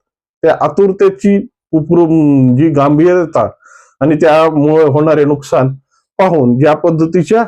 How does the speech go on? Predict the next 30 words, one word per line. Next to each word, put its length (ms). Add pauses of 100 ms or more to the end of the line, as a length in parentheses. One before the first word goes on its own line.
भूमिका 540 (460)
आणि 160
ज्या 140
पद्धतीच्या 520
निकष 580
या 140
महाराष्ट्र 460
शासनाने 420
या 120
लाडक्या 340
बहिणीच्या 420
संदर्भात 480
लावले 300 (500)
आणि 160
त्याच्यातून 640
ज्या 180
ज्या 200
प-, 240
पात्र 500 (420)
लाडक्या 360
बहिणी 320
आहेत 220 (120)
त्यांना 260
ही 320
सुविधा 840
मिळावी 460
यासाठी 520 (600)
प्रयोग 300
करण्यात 360
आला. 180